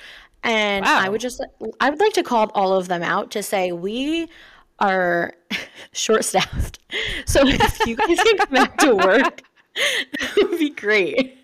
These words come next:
Speaker 1: <laughs>
Speaker 2: Like, how dare you
Speaker 1: <laughs> How
Speaker 2: leave
Speaker 1: dare you
Speaker 2: us
Speaker 1: leave us
Speaker 2: hanging?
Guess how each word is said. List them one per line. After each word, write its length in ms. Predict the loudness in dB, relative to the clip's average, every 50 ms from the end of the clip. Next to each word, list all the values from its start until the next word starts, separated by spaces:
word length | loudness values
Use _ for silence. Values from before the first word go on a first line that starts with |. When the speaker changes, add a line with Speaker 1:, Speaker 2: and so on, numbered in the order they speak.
| _ _
Speaker 1:
<laughs> 340 | -4 -4 -2 -4 -4 -4 -4 -6 -10 -16 -16 -16 -16 -18 -18 -20 -20 -20 -20 -6 _
Speaker 2:
Like, 160 | 0 0 2 0
how 320 | 0 2 2 4 4 2
dare 440 | 0 -2 -4 -4 -2 -2 0 0 0
you 540 | 0 2 4 4 4 4 4 2 0 0 0 0
Speaker 1:
<laughs> 800 | 2 2 0 -2 -8 -6 -4 -4 -4 -2 -4 -10 -10 -8 -6 -2 0
How 100 | 2 2
Speaker 2:
leave 80 | 4
Speaker 1:
dare 120 | 4 6 6
you 180 | 8 8 6
Speaker 2:
us 40 | 6
Speaker 1:
leave 220 | 4 4 4 4
us 160 | 4 4 4 4
Speaker 2:
hanging? 480 | 2 2 0 0 -2 -6 -8 -12 -14